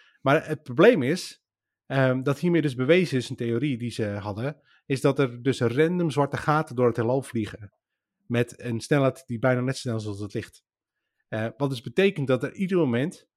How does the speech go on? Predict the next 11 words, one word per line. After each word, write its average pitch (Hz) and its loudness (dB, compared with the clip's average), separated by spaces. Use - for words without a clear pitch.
een 120 -4
zwart 127 -4
gat 160 -2
dwars 160 6
door 165 2
ons 143 0
zonnestelsel 143 -4
kan 113 -6
vliegen. 107 -4
En 127 -4
alle, 185 2